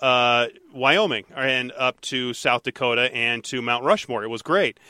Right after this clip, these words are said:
Beyond the obvious safety reasons, of course, there are some pretty cool benefits of having a dash cam, including the ability to make awesome videos of road trips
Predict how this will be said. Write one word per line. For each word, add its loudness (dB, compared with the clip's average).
Beyond 6
the 6
obvious 6
safety 2
reasons, -2
of -4
course, -2
there 4
are 4
some -8
pretty 2
cool 2
benefits 2
of -12
having 2
a -2
dash 0
cam, -2
including 0
the 2
ability 0
to -2
make 2
awesome 0
videos 0
of 0
road 6
trips -4